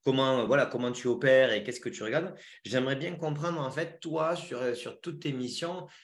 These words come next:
les typologies de raisons, les différentes raisons qui amènent à ce que ce S I ne, ne, ne bouge plus. Euh,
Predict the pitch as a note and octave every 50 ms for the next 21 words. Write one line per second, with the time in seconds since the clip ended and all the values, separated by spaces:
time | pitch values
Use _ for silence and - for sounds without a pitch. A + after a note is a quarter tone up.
0 | _ _ A#2 A#2 B2 B2 - - E3 D#3 D3 E3 E3+ E3 D#3+ D3+ C#3+ D3 - C#3
1 | C#3 C3 A#2+ A#2 A2+ - A2+ C3 B2 - C3+ D#3 F3 E3+ C3+ A#2+ B2 C#3 C#3+ -
2 | D3 C#3 C#3 - C3 A#2+ A#2 D3+ E3 D#3 - - B2 B2 C3 D3+ D#3+ D3+ B2+ B2
3 | - - - B2 - - B2 A#2+ A#2+ - - D#3 D3+ C#3 A#2+ A2 G2+ - - -
4 | _ _ _ _ _ _ - A2 A2+ A2+ A2+ A2 A2 A2 G#2 G2+ G#2 C#3 D3 D3
5 | - - - B2+ D3 G3+ A3+ - - - _ _ _ _ _ _ A2 G#2+ G#2+ G#2
6 | G2+ G2+ G2 G2 F#2+ F#2+ G2 G2+